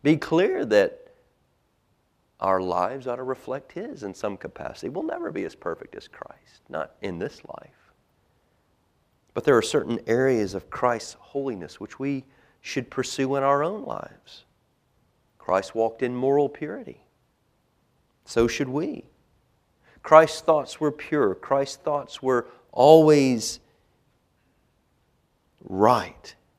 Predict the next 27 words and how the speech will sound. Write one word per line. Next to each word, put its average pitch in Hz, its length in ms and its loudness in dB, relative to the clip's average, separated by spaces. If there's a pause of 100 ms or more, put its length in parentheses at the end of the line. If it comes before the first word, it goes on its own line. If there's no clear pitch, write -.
(160)
His 131 140 -12
conduct 143 840 0
was 110 160 -4
always 127 480 -2
holy 120 640 -6 (360)
and 117 200 -8
righteous. - 720 -12 (840)
Now - 80 -16
again, - 420 -10 (100)
ours 160 240 -10
will 127 120 -6
never 123 280 -8
per-, - 260 -2
be 139 180 -6
perfectly - 560 -6
so 104 320 -2
in 95 160 -4
this 87 240 -6
life. 87 260 -8 (1900)
But 117 280 -4 (260)
what 160 220 -8
was 151 220 -6
it 143 120 -12
that - 140 -8
made 127 400 -6
Christ - 680 -14
so 131 640 -4